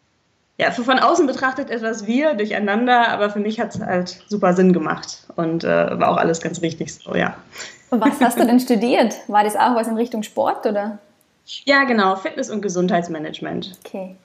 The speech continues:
Speaker 1: Also es war schon, ich habe dann schon so meine Richtung gefunden, <laughs> in die ich dann gegangen bin, genau,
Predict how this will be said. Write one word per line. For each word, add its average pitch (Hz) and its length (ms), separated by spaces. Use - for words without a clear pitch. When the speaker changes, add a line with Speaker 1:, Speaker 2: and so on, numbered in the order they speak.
Speaker 1:
Also 170 540
es - 120
war 175 140
schon, 165 460
ich - 80
habe 233 140
dann 220 160
schon 202 160
so 202 100
meine 185 240
Richtung 202 260
gefunden, 196 580
<laughs> 302 880
in 220 120
die 202 100
ich 196 100
dann 175 200
gegangen 156 380
bin, 151 200
genau, 151 460